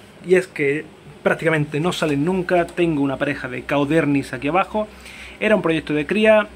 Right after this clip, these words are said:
están los pobres ahí que están bastante bien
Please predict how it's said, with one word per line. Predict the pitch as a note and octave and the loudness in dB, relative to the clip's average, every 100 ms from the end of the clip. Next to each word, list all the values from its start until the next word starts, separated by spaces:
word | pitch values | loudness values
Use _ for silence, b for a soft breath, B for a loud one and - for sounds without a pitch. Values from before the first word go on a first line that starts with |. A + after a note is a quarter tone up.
| - | -12
están | - - F3+ | -10 -4 0
los | E3 | 0
pobres | E3 D3+ D3 D3 | 0 -2 -2 0
ahí | D3 D3+ D3 C#3+ B B - | 2 4 4 2 B B -10
que | C#3 C#3 | -4 -4
están | - D3+ | -2 -2
bastante | C#3 - D#3 C#3+ | -2 -2 -2 4
bien | F3+ C#4 | 4 4